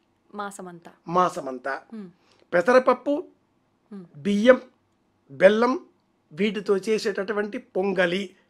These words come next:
Speaker 1: హ్మ్.
Speaker 2: దీనికి కట్టె పొంగలి అని పేరు. బెల్లం వేయకూడదు.
Speaker 1: ఆ.
Speaker 2: నెయ్యి వేసుకొని ఆ కాసింత మిరియాల పొడి కూడా అంత వేస్తారు.
Speaker 1: ఆ.
Speaker 2: అది మాత్రమే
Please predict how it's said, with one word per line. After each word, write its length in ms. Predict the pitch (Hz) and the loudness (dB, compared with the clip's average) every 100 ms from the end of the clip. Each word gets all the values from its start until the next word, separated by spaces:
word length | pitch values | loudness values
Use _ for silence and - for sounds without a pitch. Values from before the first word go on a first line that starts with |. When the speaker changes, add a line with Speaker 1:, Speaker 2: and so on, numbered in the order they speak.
| - | -16
Speaker 1:
హ్మ్. 200 | 214 165 | -14 -6
Speaker 2:
దీనికి 280 | 175 202 208 208 _ _ _ | -2 0 -2 -6 _ _ _
కట్టె 300 | 190 170 - | -6 -4 -2
పొంగలి 560 | 208 185 185 170 185 277 | -2 -2 -2 0 -2 -4
అని 100 | 185 | -8
పేరు. 300 | 202 165 175 - - | -6 -6 -6 -10 -4
బెల్లం 240 | 170 185 214 | 0 0 0
వేయకూడదు. 420 | 196 196 175 131 _ _ - | -4 -4 -8 -10 _ _ -20
Speaker 1:
ఆ. 80 | 180 165 - | -20 -18 -6
Speaker 2:
నెయ్యి 160 | 170 220 | -4 0
వేసుకొని 680 | 214 - 208 196 175 185 - _ - - _ - | -2 -2 -2 0 0 -2 -6 _ -20 -20 _ -4
ఆ 260 | 214 202 202 | 4 6 6
కాసింత 480 | 202 196 196 220 196 190 185 202 | 6 2 2 -2 2 4 2 2
మిరియాల 480 | 202 233 233 220 220 | 2 4 6 6 2
పొడి 300 | 214 208 208 | 0 -4 -2
కూడా 180 | 208 | 0
అంత 180 | 262 240 | 0 0
వేస్తారు. 500 | 208 196 190 185 156 - _ | -2 -4 -2 -4 -4 -10 _
Speaker 1:
ఆ. 80 | 196 - _ 190 | -20 -20 _ -4
Speaker 2:
అది 120 | 208 | 0
మాత్రమే 560 | 220 220 262 240 233 | 2 0 0 -4 -4